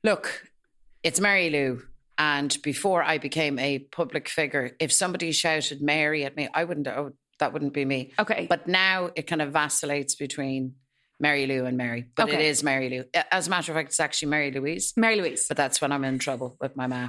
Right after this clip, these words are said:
Speaker 2: <laughs> Okay.
Speaker 1: Yeah. So let's stick to Mary Lou,
Speaker 2: We'll
Speaker 1: will
Speaker 2: stick
Speaker 1: we?
Speaker 2: to Mary Lou.
Speaker 1: Yeah, let's keep it that way.
Speaker 2: Okay, Mary Lou McDonald.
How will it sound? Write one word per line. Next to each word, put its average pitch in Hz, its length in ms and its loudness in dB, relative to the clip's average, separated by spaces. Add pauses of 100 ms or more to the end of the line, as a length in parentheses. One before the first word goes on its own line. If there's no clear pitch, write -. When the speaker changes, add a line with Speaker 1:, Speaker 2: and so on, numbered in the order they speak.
Speaker 2:
<laughs> - 100 -4
Okay. - 400 0
Speaker 1:
Yeah. - 480 -2
So 214 260 4
let's 254 260 2
stick - 280 2
to 180 100 2
Mary 156 260 2
Lou, 156 80 0
Speaker 2:
We'll - 120 6
Speaker 1:
will 208 60 -2
Speaker 2:
stick 254 120 4
Speaker 1:
we? 320 60 2
Speaker 2:
to - 60 0
Mary 269 240 6
Lou. - 40 4
Speaker 1:
Yeah, 175 60 4
let's - 220 -4
keep 170 200 0
it 156 60 2
that 143 140 2
way. 127 200 -6
Speaker 2:
Okay, 269 460 2
Mary 320 320 4
Lou 269 220 4
McDonald. 185 420 -4